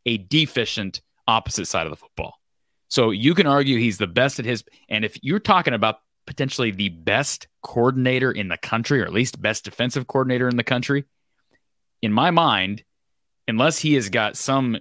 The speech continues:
huge goose egg or, or,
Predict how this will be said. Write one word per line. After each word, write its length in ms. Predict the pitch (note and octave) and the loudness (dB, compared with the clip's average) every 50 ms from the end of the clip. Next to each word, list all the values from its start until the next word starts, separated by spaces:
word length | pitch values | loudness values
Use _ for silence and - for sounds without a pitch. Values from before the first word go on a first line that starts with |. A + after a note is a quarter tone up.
| - | -8
huge 840 | - - - - - D3+ D#3 D#3 D3 C3+ B2+ A#2 G2+ - - - - _ _ _ _ _ _ _ A#2 | -16 -18 -12 -4 0 2 4 6 6 6 6 4 0 -4 -8 -10 -10 _ _ _ _ _ _ _ -2
goose 340 | A2 C3 D#3+ E3 - - G2+ | 2 2 2 4 2 0 0
egg 380 | E2+ D#2+ D#2+ D#2+ E2+ G2 G2+ - _ _ _ _ _ _ _ _ _ _ _ _ _ | 0 0 -2 -2 -4 -6 -10 -14 _ _ _ _ _ _ _ _ _ _ _ _ _
or, 220 | A2 G2+ G2 F#2+ - - | 0 0 0 0 -4 -4
or, 320 | - G#2+ G2 F#2 F#2+ F2+ | -2 0 0 2 0 -2